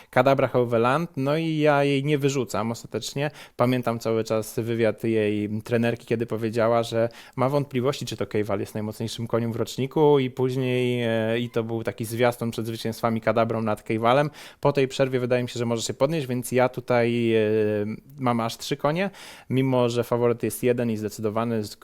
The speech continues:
z numerem jeden, pierwszym Kejwal, to ja dokładam Kadabrę Heuveland szóstkę i Kalinę ósemkę.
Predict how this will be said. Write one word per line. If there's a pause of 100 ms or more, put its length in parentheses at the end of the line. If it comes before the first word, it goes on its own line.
z
numerem
jeden,
pierwszym
Kejwal,
to
ja
dokładam
Kadabrę
Heuveland
szóstkę (300)
i
Kalinę
ósemkę.